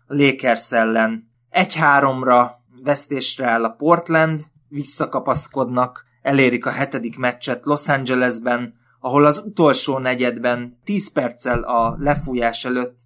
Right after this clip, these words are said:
tizenöt ponttal vezetnek, ekkor a Lakers tol egy tizenöt nullás runt, és végül is megnyeri ezt a mérkőzést, és ez egy történelmi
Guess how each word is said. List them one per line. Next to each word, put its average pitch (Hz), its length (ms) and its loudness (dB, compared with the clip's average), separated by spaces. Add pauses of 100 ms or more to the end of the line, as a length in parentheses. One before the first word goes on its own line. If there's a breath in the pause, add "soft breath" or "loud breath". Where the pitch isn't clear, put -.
tizenöt 127 540 -6
ponttal 113 460 -6
vezetnek, 147 720 -2 (200)
ekkor 135 300 -4
a 135 100 4
Lakers 135 680 2 (180)
tol 131 200 2
egy 120 320 -4 (140)
tizenöt 120 440 -4
nullás 117 640 -2
runt, 156 480 0 (260)
és - 420 -4
végül 123 420 -2
is - 340 -6 (160)
megnyeri 120 580 -2
ezt 113 220 -8
a 123 40 -8
mérkőzést, 127 760 -4
és - 180 -8
ez 123 60 -10
egy 127 140 -4 (120)
történelmi 110 840 -6